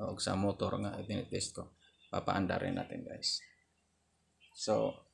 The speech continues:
yun lang, guys. Sana yung mga baguhan nanood nitong video ko, kung hindi pa kayo nakasubscribe, ah, pli-, please click the subscri-,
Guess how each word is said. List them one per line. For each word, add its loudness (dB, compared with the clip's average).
yun 6
lang, 4
guys. 8
Sana 6
yung 10
mga 4
baguhan 4
nanood 2
nitong 0
video 2
ko, 0
kung 0
hindi 2
pa -2
kayo 2
nakasubscribe, 0
ah, 0
pli-, -2
please 2
click -4
the 0
subscri-, -4